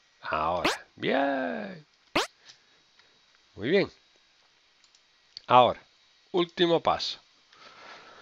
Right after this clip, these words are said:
Dice, eh, actividad opcional. Dibuja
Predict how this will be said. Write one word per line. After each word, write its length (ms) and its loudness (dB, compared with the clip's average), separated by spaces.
Dice, 1000 0
eh, 540 6
actividad 440 6
opcional. 500 2
Dibuja 680 2